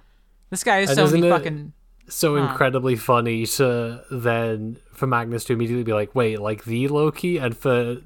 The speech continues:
Speaker 2: this guy who has all those very impressive titles to immediately be like, "No, not that one. Fuck off. <laughs> Stop asking me about the more famous Loki."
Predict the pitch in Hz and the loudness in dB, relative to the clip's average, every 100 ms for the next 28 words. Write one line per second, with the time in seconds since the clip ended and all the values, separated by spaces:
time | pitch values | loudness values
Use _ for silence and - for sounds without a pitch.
0 | - - - 143 139 135 143 117 113 117 | -20 -20 -14 -2 0 0 0 0 2 0
1 | 117 117 123 117 113 107 104 120 113 107 | 2 0 0 0 0 -2 -2 0 0 0
2 | 120 - - 113 107 - - 120 113 113 | -2 -2 -2 -2 -2 -6 -6 -4 -4 -4
3 | 127 120 110 110 135 139 135 131 123 123 | -4 -2 -2 0 2 4 4 2 2 0
4 | 117 104 101 - 120 123 117 - - - | 0 -4 -4 -2 0 2 0 -2 -16 -20
5 | - - - 494 508 494 480 466 - - | -18 -18 -16 -16 -16 -16 -16 -12 -6 0
6 | 381 131 135 392 160 - 123 117 127 120 | 0 4 4 4 4 4 6 4 2 2
7 | 120 117 - 123 120 110 123 120 - 131 | 2 2 0 0 0 0 0 -2 -2 -4